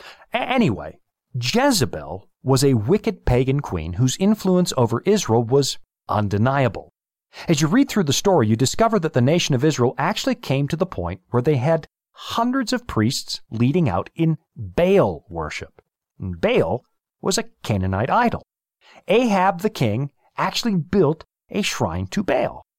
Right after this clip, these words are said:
So the prophet Elijah declares that God is going to send a drought on the land, and then God sends Elijah into hiding because, of course, Jezebel wants him dead.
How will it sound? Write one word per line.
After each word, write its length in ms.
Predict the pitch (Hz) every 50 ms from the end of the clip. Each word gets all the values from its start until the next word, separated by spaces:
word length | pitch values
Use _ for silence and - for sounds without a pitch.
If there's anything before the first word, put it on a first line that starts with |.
| _ _ _ _ _ _ _ _ - - -
So 300 | - 247 233 220 214 -
the 80 | - 214
prophet 380 | - - 269 294 277 - 202 185
Elijah 400 | 165 165 190 208 214 175 - 123
declares 400 | - - - - 196 196 175 -
that 200 | 165 156 113 -
God 300 | - 147 165 190 214 226
is 140 | 214 -
going 220 | - 156 151 151 143
to 80 | -
send 280 | - - - 120 123 123
a 60 | 151
drought 360 | 135 117 - 113 107 101 107
on 140 | 110 113 127
the 100 | 156 170
land, 400 | 147 104 85 76 71 73 98 - _ _ _ _ _ _ _ _ -
and 140 | 139 151 160
then 100 | 156 147
God 340 | 139 160 156 151 156 139 -
sends 500 | - - 254 277 294 277 254 214 190 -
Elijah 460 | 160 143 143 151 156 156 143 160 160
into 200 | 139 123 - 139
hiding 420 | 117 - 214 220 214 156 135 135 139
because, 420 | 156 143 - 143 139 135 - - - _
of 160 | - 180 135 -
course, 260 | 156 151 131 - -
Jezebel 560 | 107 - 233 254 214 - 98 - 98 104 127
wants 320 | 110 87 80 90 98 - -
him 280 | 117 104 98 98 98
dead. 440 | 95 - 185 170 - - - - -